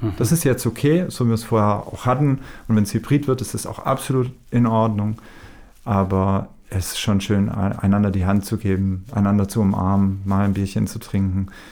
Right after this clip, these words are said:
Speaker 2: ins Gesicht zu schauen, nonverbal miteinander zu kommunizieren. Das sind ja auch solche Dinge. Und das ist auch ja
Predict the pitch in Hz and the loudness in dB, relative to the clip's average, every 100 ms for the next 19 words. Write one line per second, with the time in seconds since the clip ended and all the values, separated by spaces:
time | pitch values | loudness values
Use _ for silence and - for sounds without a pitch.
0 | - - 101 110 104 - - - 95 98 | -6 -4 0 0 0 -2 -8 -2 0 2
1 | 98 117 120 110 101 98 98 98 95 95 | 4 4 4 4 2 2 2 2 0 -2
2 | - 104 98 98 - 98 95 107 101 - | -4 0 2 0 0 -2 0 0 0 0
3 | 95 92 104 101 - - - - 107 104 | -2 -2 -2 -2 -4 -14 -20 -6 -4 0
4 | 113 - - - 110 - - 104 104 | -2 -4 -14 -6 -6 -4 0 0 0